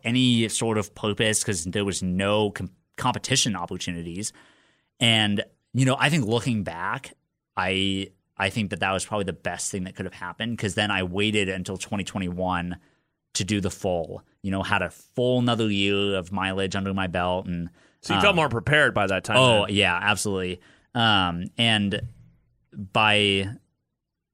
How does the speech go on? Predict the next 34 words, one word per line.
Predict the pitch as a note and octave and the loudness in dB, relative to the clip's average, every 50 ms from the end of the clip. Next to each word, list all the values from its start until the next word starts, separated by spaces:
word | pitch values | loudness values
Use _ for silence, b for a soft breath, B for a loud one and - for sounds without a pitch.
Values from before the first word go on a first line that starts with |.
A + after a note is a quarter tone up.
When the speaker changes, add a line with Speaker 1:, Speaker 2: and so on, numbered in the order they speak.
| _ _ _ _ _ _ - | _ _ _ _ _ _ 2
Speaker 1:
I, | A2+ A#2 A#2 A2+ B2+ | 2 4 4 4 4
I, | C#3+ - D3 B2+ B2+ | 2 2 2 2 4
I | |
look | B2 C3 C#3 B2+ F#2+ | 4 4 4 2 4
back | - A#2 A2 G#2+ - G#2+ | 4 4 4 4 2 2
on | G2 F#2+ | 0 2
it | F#2+ G2 | 2 0
and | G2+ G2+ G#2 | 0 -2 0
I | A2+ G#2 G#2+ | 2 2 2
think | G2+ - - G#2+ G#2+ G#2 F#2+ - - | 2 2 0 0 0 0 -2 -4 -4
that | G2+ G#2 - | -4 -2 -2
that | - G2+ F#2+ - - | -2 -2 -2 -4 -8
twenty | - - G2+ F#2+ F#2 | -8 -4 -4 -2 -2
twenty | F2+ - - G2 F#2+ F2+ | -4 -4 -4 -4 -4 -4
marathon | F2+ F2 E2+ E2+ F2 - G2 F#2 F#2 F2 E2 | -4 -4 -4 -6 -6 -4 -2 -2 -2 -2 -4
would | F2 F#2 E2+ | -4 -4 -4
have | F#2 F2+ E2 - | -4 -8 -6 -6
gone | - E2+ E2+ D#2+ D#2 D#2+ D#2+ F2+ F2+ - _ _ _ _ _ _ _ - | -4 -4 -4 -6 -8 -10 -14 -16 -16 -20 _ _ _ _ _ _ _ -12
awful. | - D#2 - - - - - - - _ _ - | -12 -12 -12 -12 -12 -12 -14 -14 -16 _ _ -14
Speaker 2:
Mm. | B2 B2 C3 B2 G#2 - | -10 -8 -8 -2 2 2
Speaker 1:
I | A#2 G#2+ | 2 4
think | A#2+ A#2 A2+ | 4 2 2
I | A2+ | 4
would | G#2+ G#2+ G#2 G#2 | 4 4 2 2
have | F#2 | 0
gone | E2+ A2 G2+ G2+ G2+ | 0 2 2 4 2
out | F#2+ F#2 F#2+ | 2 2 0
way | F2 F2+ F2+ F#2 | 0 0 0 0
too | - - F#2+ F2 | 0 -2 -2 -2
fast, | - B2+ C3 C3 B2+ B2 B2 A#2+ - - - - - _ - | 0 2 2 4 4 4 4 2 0 -4 -6 -8 -12 _ -6
you | F#2+ G#2+ G#2+ G#2 | -2 -2 0 2
Speaker 2:
Mm. | G2+ G2 F#2+ F#2 F2+ b b b b b b b b b _ G#2+ | 2 2 2 0 -2 b b b b b b b b b _ 0
Speaker 1:
know, | |
um, | G2+ G2 F#2 F2+ F2 E2+ E2 E2+ F2 F2+ G2 - | 0 2 2 2 0 0 -2 -4 -6 -8 -10 -12